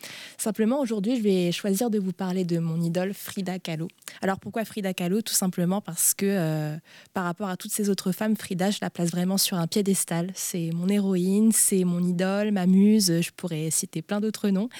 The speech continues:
J'ai entendu son nom pour la première fois à l'âge de dix-sept ans.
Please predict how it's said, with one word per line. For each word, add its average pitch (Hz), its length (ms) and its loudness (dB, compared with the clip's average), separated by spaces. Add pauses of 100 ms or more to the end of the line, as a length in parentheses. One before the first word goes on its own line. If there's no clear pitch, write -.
(360)
J'ai 202 140 4
entendu 226 400 2
son 233 240 4
nom 240 160 4
pour 240 160 -2
la 208 80 0
première 202 360 0
fois - 180 -2
à 208 60 -2
l'âge 185 220 -2
de 170 140 0
dix-sept 190 560 2
ans. 208 120 -4